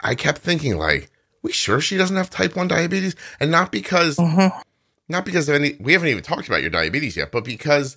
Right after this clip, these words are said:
Speaker 2: Right.
Speaker 1: because the, the bipolar and the thyroid and, like,
Speaker 2: Mm-hmm.
Speaker 1: and the endometriosis
Speaker 2: Mm-hmm.
Speaker 1: and, like, it all
Speaker 2: Mm-hmm.
Speaker 1: feels like you're telling me is, it, it just feels like you've come on as a type one and you're telling your story.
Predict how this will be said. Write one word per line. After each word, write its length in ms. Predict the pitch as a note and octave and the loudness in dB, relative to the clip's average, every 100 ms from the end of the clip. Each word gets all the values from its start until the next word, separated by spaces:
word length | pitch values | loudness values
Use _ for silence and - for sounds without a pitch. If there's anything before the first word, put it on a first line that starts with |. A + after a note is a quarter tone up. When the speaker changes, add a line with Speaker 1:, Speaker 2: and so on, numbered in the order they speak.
| - | 4
Speaker 2:
Right. 280 | G3 G3+ D3+ - - | 6 6 4 -2 -8
Speaker 1:
because 500 | C#3+ - C#3+ C#3 B2 - | -4 -2 0 0 -2 -10
the, 220 | A#2 G2 - - | -8 -8 -10 -6
the 100 | G#2+ | -2
bipolar 840 | A2 A2 - - D#3 G#2+ D2+ D2 | 2 2 0 -2 0 2 0 0
and 100 | E2+ | -2
the 60 | G#2 | -4
thyroid 880 | G2+ - B2 C3 B2 F#2+ D#2+ D2 C#2 | -8 -4 -2 0 0 0 0 0 -2
and, 140 | E2 | 0
like, 200 | F#2+ G2 | 4 4
Speaker 2:
Mm-hmm. 180 | F2+ F#3+ | 4 2
Speaker 1:
and 100 | G2+ | 0
the 60 | G#2 | -2
endometriosis 840 | A2 A2+ A#2 - F#3+ F#3 F#3+ A#3 | -2 -4 -6 2 4 6 6 4
Speaker 2:
Mm-hmm. 260 | G2 D#2 G2+ | 0 -4 -4
Speaker 1:
and, 60 | |
like, 200 | F#2+ G2 | -4 -2
it 100 | G#2+ G#2 - | -4 -6 -8
all 260 | A#2+ C3 | 0 4
Speaker 2:
Mm-hmm. 240 | F#3 F#3 G#3+ | 6 6 6
Speaker 1:
feels 260 | F3 E3 | 4 0
like 300 | B2+ F#2+ F#2+ | 0 0 0
you're 80 | G#2+ | -4
telling 340 | G#2 A2+ A2+ A2 | -4 -2 -2 -2
me 80 | G#2 | -2
is, 180 | G2+ - | -4 -6
it, 100 | E2 - | -14 -10
it 120 | C3 | -6
just 180 | A#2+ E3 | -4 -2
feels 180 | - E3 | 0 0
like 120 | C#3 | 0
you've 160 | C#3+ C3+ | -2 -4
come 220 | C3 B2 | -2 0
on 160 | A#2 G#2 | 0 0
as 100 | F2+ | -4
a 60 | |
type 260 | F2+ G#2 F#2 | -2 -2 0
one 140 | B2+ | -2
and 80 | C#3+ | -2
you're 100 | D2+ | -4
telling 300 | F2+ G2+ D#2 | -4 -4 -4
your 80 | B1+ | -8
story. 400 | - D#3 A2+ - | -6 -2 -2 -2